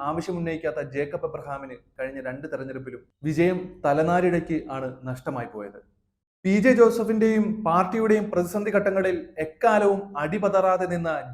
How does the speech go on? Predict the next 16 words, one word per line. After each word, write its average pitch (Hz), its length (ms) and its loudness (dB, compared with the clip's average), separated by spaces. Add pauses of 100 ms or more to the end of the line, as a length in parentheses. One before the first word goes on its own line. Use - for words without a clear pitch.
ജേക്കബ് 165 340 -2
എബ്രഹാമിനെ 170 520 -2
പോലുള്ള 156 300 -2 (340)
മുതിർന്ന 180 460 -4
നേതാവിനെ 147 500 -2 (220)
അവഗണിക്കുവാൻ 156 580 -4 (100)
പുത്തം 180 300 -8
പണക്കാരനൊപ്പം 170 720 -2
കൂട്ടി 147 320 -6 (440)
പാർട്ടിയിലെ 147 480 0 (260)
എക്സിക്യൂട്ടീവ് 185 580 -4
ചെയർമാനും 156 480 -2 (640)
കടുത്തുരുത്തി 170 560 0 (540)
എം 160 140 -2
എൽ 190 60 2 (100)
എയുമായ 143 420 -2